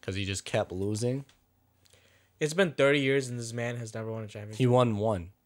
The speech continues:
Speaker 2: That's crazy.
Speaker 1: After so many shows, uh, they just didn't want him to keep, to keep climbing.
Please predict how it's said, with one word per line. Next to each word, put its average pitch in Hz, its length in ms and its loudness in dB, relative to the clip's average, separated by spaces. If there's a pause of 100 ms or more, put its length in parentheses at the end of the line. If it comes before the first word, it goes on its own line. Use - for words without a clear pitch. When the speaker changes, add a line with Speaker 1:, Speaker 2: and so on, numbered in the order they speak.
(260)
Speaker 2:
That's 117 240 -10
crazy. 98 380 -14
Speaker 1:
After 110 300 0
so 117 240 0
many 110 180 2
shows, 110 260 -2
uh, - 140 -12 (100)
they 113 180 4
just 117 120 2
didn't 123 180 4
want 123 240 6
him 117 80 2
to 117 140 -2
keep, 127 320 -6
to 120 140 -4
keep 131 260 -4
climbing. 120 500 2